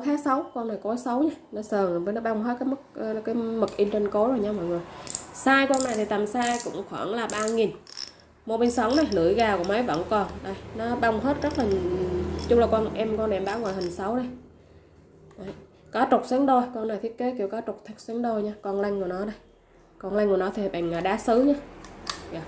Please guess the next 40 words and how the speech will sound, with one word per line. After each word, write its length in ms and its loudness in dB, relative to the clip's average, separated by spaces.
cước 160 -2
đây. 100 -8
Đấy, 160 -8
hoạt 140 -12
động 200 -6
tốt. 180 -6
Con 160 2
này 100 4
chỉ 140 2
có 100 0
ngoại 180 0
hình 160 -4
là 80 -4
xấu 280 -4
thôi. 120 -2
Dòng 220 0
cối 180 8
dài. 280 4
Chúng 100 -10
ta 160 -2
ra 120 0
dây 280 2
rất 160 0
là 60 0
nhanh, 160 2
chốt 240 2
chặn 240 0
đây, 80 -4
hoạt 160 -8
động 100 -4
tốt. 100 0
Chúng 100 6
ta 120 10
đủ 200 12
được 180 6
tay 120 6
quay 180 4
trái 280 0
phải 300 -8
nha. 100 -2